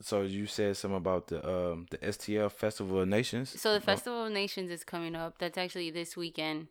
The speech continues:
Speaker 1: Okay.
Speaker 2: Uh, so hopefully it doesn't rain. Hopefully it's not like how it
Speaker 1: I
Speaker 2: was
Speaker 1: think it's
Speaker 2: today.
Speaker 1: supposed to, I actually think it's supposed to be clear this weekend.
Speaker 2: Okay, cool.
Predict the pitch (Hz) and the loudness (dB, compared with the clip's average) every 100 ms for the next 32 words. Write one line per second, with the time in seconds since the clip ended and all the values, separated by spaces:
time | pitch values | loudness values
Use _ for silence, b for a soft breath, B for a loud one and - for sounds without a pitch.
0 | - - 87 87 90 175 156 - 190 196 | -6 -2 0 0 0 0 0 2 4 4
1 | 254 269 202 156 165 160 135 110 135 123 | 4 2 2 2 2 2 0 -2 -4 -4
2 | 135 165 170 165 156 143 - 160 143 131 | -4 -6 -6 -4 -4 -6 -6 -4 -4 -4
3 | - 156 156 151 160 - 151 160 120 113 | -6 -6 -4 -2 2 2 2 4 4 6
4 | 101 92 101 - 101 110 104 101 98 - | 6 4 4 2 0 0 -2 0 -2 0
5 | 87 78 78 - 78 76 - - - 151 | -2 -2 -6 -2 -2 -2 -8 -8 -8 -8
6 | - - 165 156 | -10 -10 -10 -10